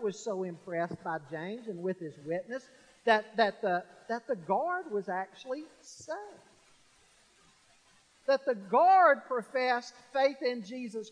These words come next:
Christ, and guess what happened to the guard? Tradition says that he was martyred alongside of James. I don't know if that story is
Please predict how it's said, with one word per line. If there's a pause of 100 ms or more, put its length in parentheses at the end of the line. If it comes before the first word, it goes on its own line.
Christ, (1300)
and
guess
what
happened
to
the
guard? (2000)
Tradition
says
that (100)
he
was
martyred (140)
alongside (560)
of (220)
James. (1700)
I
don't
know
if
that
story
is